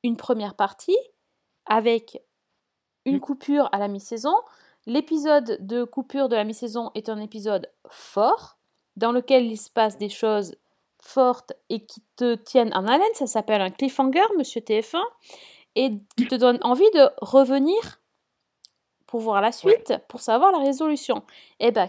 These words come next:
Speaker 1: qu'est-ce qu'ils font chez T F un ? Non. Au lieu de s'arrêter à l'épisode dix, qui était le cliffhanger de mi-saison,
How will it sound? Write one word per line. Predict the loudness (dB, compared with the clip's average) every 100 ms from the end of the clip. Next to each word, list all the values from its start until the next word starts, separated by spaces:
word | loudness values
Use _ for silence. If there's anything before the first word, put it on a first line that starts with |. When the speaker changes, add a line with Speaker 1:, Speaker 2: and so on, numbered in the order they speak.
| 0
Speaker 1:
qu'est-ce | 0 0
qu'ils | -4
font | -4 -4
chez | -4 -4
T | -4 -2
F | -2
un ? | -2 -4 _ _
Non. | -8 -2 -2 -2 _ _ _ _ _ -6
Au |
lieu | -4
de |
s'arrêter | 2 2 2 2
à | 2
l'épisode | 2 -4 -2 -2 -6 -20 -20 _
dix, | -4 0 0 -2 -10 -12 -14 _ _ _ _ _ _
qui | -4
était | -4 0 0 0 -4 _ _ _ -10
le | -4 -4
cliffhanger | -4 -6 -4 0 0 0
de | -6
mi-saison, | -8 -12 -6 -4